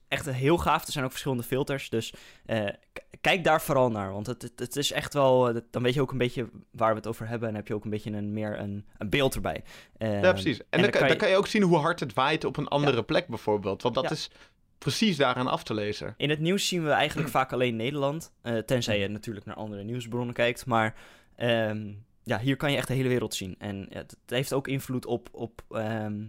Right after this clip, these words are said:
Speaker 1: de routes die vliegtuigen nemen en zo. Dus het is echt wel heel, eh, heel gaaf om te zien.
Speaker 2: We hebben alles, op vliegtuigen, op, op vogels, echt op alles.
Speaker 1: Ja.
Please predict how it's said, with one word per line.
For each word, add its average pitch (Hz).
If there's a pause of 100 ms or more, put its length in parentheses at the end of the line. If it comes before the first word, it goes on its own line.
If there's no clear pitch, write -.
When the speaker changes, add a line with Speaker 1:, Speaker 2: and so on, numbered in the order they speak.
(160)
Speaker 1:
de 110
routes 123
die 104
vliegtuigen 143
nemen 117
en 107
zo. 95
Dus 101
het -
is -
echt 160
wel 147
heel, 131
eh, 117
heel 120
gaaf 120
om 107
te -
zien. 95
Speaker 2:
We -
hebben 92
alles, 117
op -
vliegtuigen, 120
op, - (500)
op -
vogels, 147
echt -
op -
alles. 95 (240)
Speaker 1:
Ja. -